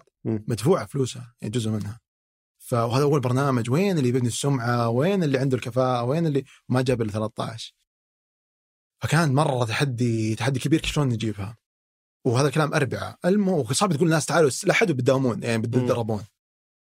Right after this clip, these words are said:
Speaker 2: فاللي صار، آه، اضطرينا إن نكلم المقبولين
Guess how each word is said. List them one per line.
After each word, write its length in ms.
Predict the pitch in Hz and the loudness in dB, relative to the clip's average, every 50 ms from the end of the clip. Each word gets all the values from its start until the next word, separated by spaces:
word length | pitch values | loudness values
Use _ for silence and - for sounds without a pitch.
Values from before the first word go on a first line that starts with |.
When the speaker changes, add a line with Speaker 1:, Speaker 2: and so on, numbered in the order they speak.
| _ _ _ | _ _ _
Speaker 2:
فاللي 760 | - - - 135 127 127 127 127 127 127 - - 180 190 196 | -8 -2 2 2 4 4 4 4 2 2 0 2 2 2 2
صار، 480 | - - 214 196 196 220 240 - - - - _ _ _ - | 2 2 2 2 2 2 0 -2 -6 -12 -20 _ _ _ -4
آه، 240 | - 156 147 143 143 | -2 0 2 2 2
اضطرينا 560 | 143 - - 185 180 208 220 214 214 233 226 | 2 2 0 0 2 2 0 2 2 0 0
إن 80 | 208 175 | 2 2
نكلم 460 | 160 151 127 - 190 208 175 151 139 | 2 2 2 2 2 2 2 2 2
المقبولين 720 | 135 135 127 135 143 127 131 139 147 151 151 175 214 214 | 2 2 2 0 0 0 2 2 2 2 2 0 -2 -4